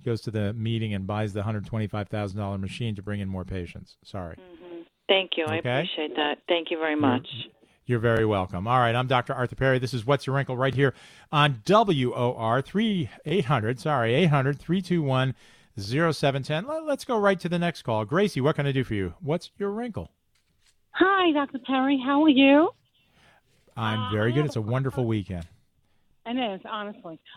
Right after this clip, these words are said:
Speaker 3: Um, I have one question. Um, what's
Speaker 1: Yes.
Speaker 3: a good, I'm sixty-eight years old. Uh, I'm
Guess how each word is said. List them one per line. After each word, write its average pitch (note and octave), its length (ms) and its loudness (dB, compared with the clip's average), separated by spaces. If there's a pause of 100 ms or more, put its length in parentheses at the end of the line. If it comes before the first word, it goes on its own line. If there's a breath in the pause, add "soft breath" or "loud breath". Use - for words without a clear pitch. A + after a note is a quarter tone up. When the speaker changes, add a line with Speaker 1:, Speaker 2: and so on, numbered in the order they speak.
(120)
Speaker 3:
Um, A3+ 260 0
I B3+ 80 -2
have A#3 100 -2
one B3+ 280 0
question. F#3+ 500 -4 (260)
Um, A3+ 400 0
what's A#3+ 520 -4
Speaker 1:
Yes. B3+ 140 -6
Speaker 3:
a F#3+ 60 -18 (220)
good, C#4+ 320 8 (200 soft breath)
I'm G#3 240 -2
sixty-eight B3 440 -2
years C4 180 2
old. F#3+ 300 2 (320 soft breath)
Uh, F#3+ 300 0
I'm A3 200 -4